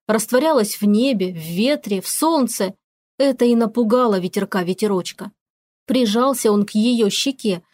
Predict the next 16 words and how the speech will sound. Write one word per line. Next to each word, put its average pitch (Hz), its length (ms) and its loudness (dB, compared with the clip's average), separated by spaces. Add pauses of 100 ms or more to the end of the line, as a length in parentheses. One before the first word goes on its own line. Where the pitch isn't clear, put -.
(160)
тереться 269 480 0
принялся, 208 640 0
тормошить 254 600 0
будто. 196 440 -4 (360)
Много 226 380 4
времени 208 480 2
и 247 140 -2
не 254 160 4
понадобилось. 175 840 -2 (280)
Ведьма 226 380 2
сразу 214 480 0
осознала, 214 640 0
что - 240 -4
не 247 140 2
так 254 340 -2
что-то. - 500 -4